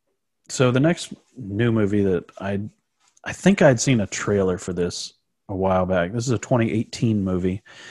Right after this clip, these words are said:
called Prospect. This is, uh, starring Pedro Pascal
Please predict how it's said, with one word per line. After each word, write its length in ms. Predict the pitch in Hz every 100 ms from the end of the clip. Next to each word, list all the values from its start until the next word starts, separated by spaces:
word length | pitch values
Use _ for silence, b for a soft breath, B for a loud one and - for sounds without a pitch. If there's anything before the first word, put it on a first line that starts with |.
| B B
called 300 | - 95 -
Prospect. 840 | - 110 95 - - 58 - - - b b b b b b b _
This 200 | 110 113
is, 180 | 101 104
uh, 260 | 87 87 - _ _ _
starring 560 | - - 117 117 110 101
Pedro 380 | 117 120 110
Pascal 960 | 90 104 90 - 113 113 113 113 110